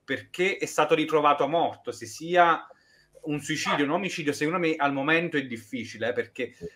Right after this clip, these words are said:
potrebbero essere vagliate entrambe le, le ipotesi. Mi dispiace dirlo, ma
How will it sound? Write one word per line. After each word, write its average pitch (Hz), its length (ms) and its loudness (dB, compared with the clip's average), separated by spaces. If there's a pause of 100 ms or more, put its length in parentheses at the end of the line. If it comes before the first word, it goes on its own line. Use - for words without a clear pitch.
(100)
potrebbero 147 400 4
essere 151 260 2
vagliate 147 420 4
entrambe 151 380 2
le, 151 120 -2 (140)
le 143 120 0
ipotesi. 117 420 -2
Mi 131 80 -8
dispiace 151 500 0
dirlo, 147 360 0
ma 135 160 0